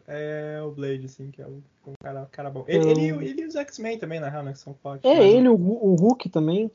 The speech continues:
Speaker 2: né?
Speaker 1: É, mas assim, tipo, pô, cara, o conceito do Blade é fantástico, assim, eu,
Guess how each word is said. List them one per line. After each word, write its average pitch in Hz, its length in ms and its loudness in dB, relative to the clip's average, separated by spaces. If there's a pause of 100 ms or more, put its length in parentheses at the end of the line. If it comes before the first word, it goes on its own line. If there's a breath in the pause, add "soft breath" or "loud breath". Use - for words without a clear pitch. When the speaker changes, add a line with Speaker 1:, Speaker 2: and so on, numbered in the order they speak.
(100)
Speaker 2:
né? 160 220 -4 (360)
Speaker 1:
É, 139 320 -8 (380)
mas 151 220 -2
assim, 190 240 -6
tipo, 156 320 -10
pô, 147 320 -6 (280)
cara, 190 260 -12 (120)
o - 40 -20
conceito 202 340 -8
do 208 60 -20
Blade 262 200 -10
é 403 80 -6
fantástico, 233 560 -10
assim, 156 320 -16
eu, 156 80 -10